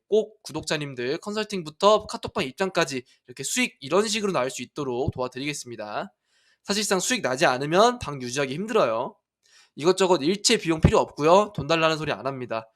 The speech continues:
시장 그래프, 시황 대응 누구보다 잘해드리고 있고 수익의 타점 누구보다도 잘 짚어드리고 있습니다. 뭐 부가적으로도 암호화폐 관련해서 뭐 도움 받고 싶으신 분들도 저한테 말씀 꼭 해주시고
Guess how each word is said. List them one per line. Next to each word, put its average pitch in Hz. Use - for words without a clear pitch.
시장 214
그래프, 160
시황 220
대응 170
누구보다 180
잘해드리고 147
있고 190
수익의 233
타점 196
누구보다도 170
잘 139
짚어드리고 160
있습니다. 120
뭐 135
부가적으로도 196
암호화폐 208
관련해서 147
뭐 123
도움 143
받고 123
싶으신 151
분들도 143
저한테 139
말씀 117
꼭 -
해주시고 190